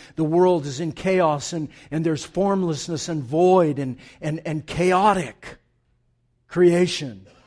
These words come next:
world out there. And he comes in and he says, "Light be." And he brings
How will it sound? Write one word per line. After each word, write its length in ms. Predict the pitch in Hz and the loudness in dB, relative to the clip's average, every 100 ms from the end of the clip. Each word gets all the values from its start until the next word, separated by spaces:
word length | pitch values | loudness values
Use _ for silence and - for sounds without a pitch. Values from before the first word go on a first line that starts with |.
| _ _ | _ _
world 600 | 135 175 180 156 120 107 | 0 4 4 2 -2 -2
out 260 | 143 151 - | -2 -2 -4
there. 360 | 135 113 104 | -6 -6 -8
And 140 | 107 113 | -10 -6
he 200 | 170 175 | -6 -6
comes 340 | 156 156 120 | -8 -8 -6
in 140 | 156 | -6
and 120 | 139 131 | -4 -4
he 140 | 131 | -6
says, 540 | - 131 117 113 - _ _ _ | -8 -10 -10 -12 -16 _ _ _
"Light 460 | 113 117 113 117 _ _ _ _ _ _ _ _ _ _ _ _ 101 | -14 -12 -12 -16 _ _ _ _ _ _ _ _ _ _ _ _ -14
be." 280 | 98 82 _ _ _ _ _ _ _ _ _ _ _ _ _ _ _ _ _ _ _ _ _ _ _ _ _ _ _ _ | -14 -14 _ _ _ _ _ _ _ _ _ _ _ _ _ _ _ _ _ _ _ _ _ _ _ _ _ _ _ _
And 100 | 120 | -10
he 120 | 127 | -8
brings 340 | 143 156 143 | -4 -4 -4